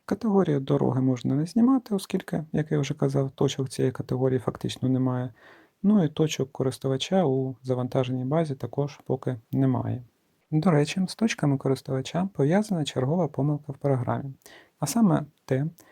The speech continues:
що у режимі бази точок неможливо створити точку такої категорії. Тобто, як це повинно працювати?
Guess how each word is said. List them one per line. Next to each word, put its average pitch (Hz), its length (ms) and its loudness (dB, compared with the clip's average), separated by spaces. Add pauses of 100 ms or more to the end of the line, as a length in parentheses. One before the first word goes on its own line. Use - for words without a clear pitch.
(140)
що - 520 0
у 135 360 2
режимі 139 340 0
бази 120 340 0
точок 151 580 -4
неможливо 156 640 0
створити 123 500 -4
точку 165 360 -2
такої 135 380 0
категорії. 117 600 -4 (540)
Тобто, - 280 4
як 170 240 2
це - 100 -8
повинно 156 360 2
працювати? 143 600 -4